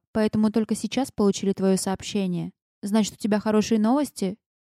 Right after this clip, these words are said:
«Ну, по крайней мере, мне так кажется. Уилл порекомендовал меня на должность музыкального руководителя в начальной школе в Сиэтле». «Уилл замечательный человек». «Да, так и есть. Во всяком случае, моё резюме им понравилось, и у меня уже было собеседование по телефону».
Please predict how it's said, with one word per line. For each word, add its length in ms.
«Ну, 400
по 120
крайней 340
мере, 220
мне 160
так 180
кажется. 640
Уилл 220
порекомендовал 760
меня 260
на 80
должность 340
музыкального 560
руководителя 680
в 40
начальной 460
школе 340
в 60
Сиэтле». 560
«Уилл 240
замечательный 720
человек». 580
«Да, 400
так 200
и 40
есть. 480
Во 160
всяком 340
случае, 320
моё 220
резюме 380
им 120
понравилось, 760
и 60
у 120
меня 320
уже 160
было 200
собеседование 640
по 120
телефону». 640